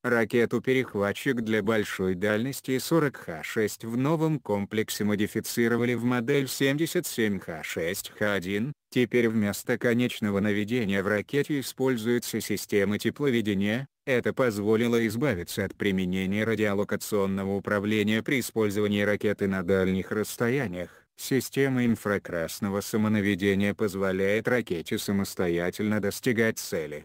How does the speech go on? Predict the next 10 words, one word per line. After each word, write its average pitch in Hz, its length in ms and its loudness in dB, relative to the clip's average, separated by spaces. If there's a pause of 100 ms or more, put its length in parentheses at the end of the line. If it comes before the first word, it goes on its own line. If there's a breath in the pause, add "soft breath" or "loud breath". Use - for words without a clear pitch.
Изначально 113 960 2
С - 80 -6
пятьсот 110 460 -2
планировалось 98 720 0
построить 104 640 0
к 101 80 -6
две 104 220 2
тысячи 123 480 -2
двадцатому 107 720 0
году 98 420 -2